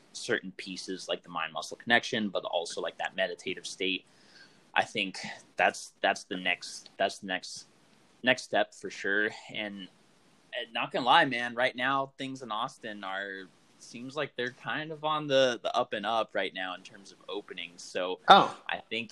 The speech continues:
Speaker 1: I think it might be, it might be that time, dude, to here in the next couple of weeks, you know, as long as things don't get crazy again, to, to maybe just take the plunge, man, and get back in, get back in one of the gyms. 'Cause now I'm in South Austin, which is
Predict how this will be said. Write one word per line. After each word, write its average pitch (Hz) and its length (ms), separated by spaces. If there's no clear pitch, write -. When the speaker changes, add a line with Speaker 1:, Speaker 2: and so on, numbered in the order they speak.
Speaker 1:
I 95 100
think 123 220
it 113 120
might 92 380
be, 104 560
it 98 100
might 98 280
be 113 100
that 98 240
time, 101 420
dude, 92 280
to 87 480
here 104 260
in 95 60
the 95 60
next 90 300
couple 95 260
of 90 60
weeks, - 520
you 104 100
know, 82 300
as 90 140
long 98 200
as 92 140
things 98 200
don't 95 180
get - 180
crazy 101 360
again, 85 360
to, 90 340
to - 220
maybe 92 180
just 110 240
take - 180
the - 80
plunge, 98 440
man, 85 220
and 87 100
get 87 120
back 87 260
in, 87 280
get 113 120
back 104 200
in 107 80
one 98 160
of 90 80
the 104 100
gyms. 98 160
'Cause - 100
now 113 160
I'm 131 120
in 95 100
South 127 320
Austin, 92 580
which 90 280
is - 420